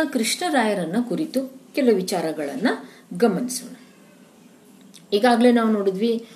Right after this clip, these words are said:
ಅವರು ಕನ್ನಡ ನಾಡಿನ ಪ್ರಗತಿಶೀಲ ಲೇಖಕರ ಸಂಘದ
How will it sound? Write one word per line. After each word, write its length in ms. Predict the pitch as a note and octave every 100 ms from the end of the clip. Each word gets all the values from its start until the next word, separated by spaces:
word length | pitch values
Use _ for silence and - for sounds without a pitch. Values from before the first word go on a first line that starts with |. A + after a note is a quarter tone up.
| - A3+
ಅವರು 280 | A#3 A3+
ಕನ್ನಡ 360 | A3 G#3+ B3 C#4+
ನಾಡಿನ 380 | C4 A3+ A3 G#3+ C#4 - - - -
ಪ್ರಗತಿಶೀಲ 800 | G#3+ A3+ D4+ D#4+ - C4+ B3+ B3 A#3+
ಲೇಖಕರ 500 | G#3 G#3 G#3+ G#3 G3
ಸಂಘದ 460 | F#3+ F3+ F3 F#3